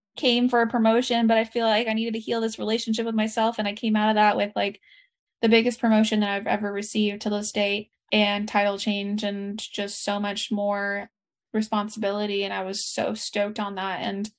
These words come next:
that led me to wanting to do life coaching and relationship coaching for other people. <laughs> And then that was a freaking another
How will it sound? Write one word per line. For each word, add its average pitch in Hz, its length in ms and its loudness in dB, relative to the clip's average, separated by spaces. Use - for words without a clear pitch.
that 220 920 2
led 202 380 -2
me 202 320 -6
to 196 840 0
wanting 208 380 2
to 220 100 -2
do 196 540 -2
life 202 240 -4
coaching 220 680 -2
and 196 720 -4
relationship 214 560 -4
coaching 202 440 -6
for 196 420 -4
other 220 240 6
people. 226 480 -4
<laughs> - 140 -6
And 262 80 0
then 226 260 6
that 285 440 4
was 220 160 4
a 202 80 -4
freaking 269 200 -2
another 220 680 6